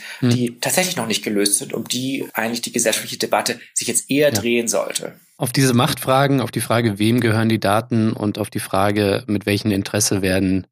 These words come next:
Speaker 1: äh, die Algorithmen programmiert und was ist in sie eingeschrieben, da wollen wir gleich noch drauf zurückkommen. Vielleicht können wir aber noch mal einen Schritt zurückgehen und uns kurz mit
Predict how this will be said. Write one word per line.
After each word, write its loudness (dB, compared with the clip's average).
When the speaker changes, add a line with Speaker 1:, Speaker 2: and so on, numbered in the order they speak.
Speaker 1:
äh, -2
die 0
Algorithmen 0
programmiert -2
und 0
was 0
ist -4
in 0
sie 0
eingeschrieben, 2
da -2
wollen 2
wir 2
gleich 0
noch -2
drauf -2
zurückkommen. 0
Vielleicht -2
können 2
wir 4
aber 2
noch 0
mal 2
einen 0
Schritt -2
zurückgehen 0
und -4
uns 0
kurz 0
mit -2